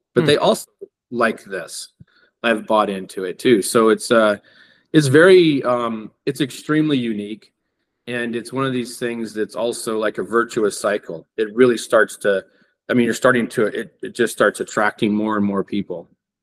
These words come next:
Speaker 2: Do you get, like, inbound requests from other mining companies where guys are like, "Hey, do you have any spots open? I wanna come work for you."
Speaker 1: Oh, yeah.
Speaker 2: I'm at, yeah.
Speaker 1: Yeah, we have a list.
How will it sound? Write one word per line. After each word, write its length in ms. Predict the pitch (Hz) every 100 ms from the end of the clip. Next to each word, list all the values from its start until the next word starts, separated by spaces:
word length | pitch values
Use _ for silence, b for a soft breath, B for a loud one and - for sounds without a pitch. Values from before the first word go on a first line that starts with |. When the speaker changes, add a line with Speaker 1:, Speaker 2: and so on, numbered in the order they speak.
| _ _ _ _ _ _ -
Speaker 2:
Do 60 | 135
you 200 | 160 185
get, 300 | 143 170 -
like, 300 | 120 90 - -
inbound 600 | 139 143 117 127 135 113
requests 600 | 113 - 110 117 - -
from 220 | 127 107
other 500 | 107 113 107 107 123 -
mining 580 | 117 101 101 110 107 104 _
companies 480 | - 101 113 135 139
where 140 | 113 107
guys 280 | 101 104
are 100 | 110
like, 160 | 107 104
"Hey, 400 | - 127 117 95
do 120 | 98
you 80 | 110
have 120 | 113
any 120 | 101 107
spots 380 | - 104 110
open? 480 | 139 139 151 151 156 -
I 80 | 117
wanna 180 | 123
come 520 | 117 120 117 110 101 - _
work 180 | 120 120
for 180 | - 110
you." 220 | 117 127
Speaker 1:
Oh, 40 | 127
yeah. 80 |
Speaker 2:
I'm 120 | 127 113
at, 200 | 110 - _ -
yeah. 240 | 110 87 - _ _ _ _ -
Speaker 1:
Yeah, 120 | 123
we 120 | 135
have 120 | 165
a 40 | 113
list. 560 | 120 113 - - _